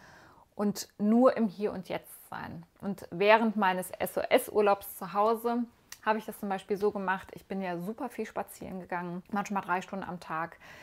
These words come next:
Und das Lustige ist, ich hatte alles Mögliche an Wetter. Also ich hatte noch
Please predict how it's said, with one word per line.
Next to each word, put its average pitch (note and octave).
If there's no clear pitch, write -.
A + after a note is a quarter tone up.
Und G#3+
das G#3
Lustige A3+
ist, -
ich -
hatte -
alles G3
Mögliche F3+
an E3+
Wetter. -
Also F3
ich -
hatte F#3
noch F3